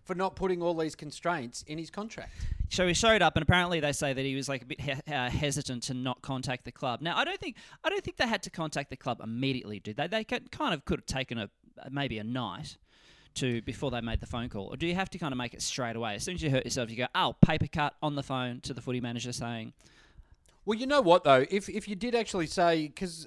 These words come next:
Speaker 1: was it Simon Black that hurt his knee either getting his baby or something? Like, he wrenched his knee, he, like, went to pick up the baby, wrenched his knee, and was out for a few weeks. Like, in that kind of scenario, you go, "Yeah, happy to call the club. Hey,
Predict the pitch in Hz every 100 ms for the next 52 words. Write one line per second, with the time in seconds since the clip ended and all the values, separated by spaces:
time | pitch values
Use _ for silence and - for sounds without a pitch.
0 | - - 180 202 202 - 220 233 269 226
1 | 127 135 151 - 143 117 127 143 131 120
2 | 110 113 117 123 123 117 110 - _ -
3 | 117 110 90 _ _ - 156 214 214 170
4 | 147 113 _ _ _ _ - 131 180 185
5 | 233 262 _ 165 - 196 190 214 233 226
6 | _ _ _ _ _ _ _ _ 156 160
7 | 165 135 170 - 143 113 127 139 123 -
8 | 120 113 110 - 117 127 156 - 175 160
9 | 127 131 127 139 151 131 110 123 123 123
10 | 131 107 143 151 143 127 - 117 117 113
11 | - 165 190 190 202 - 196 170 151 143
12 | 139 120 120 143 143 139 196 127 - 165
13 | 165 147 127 147 123 - 131 123 - _
14 | 151 147 143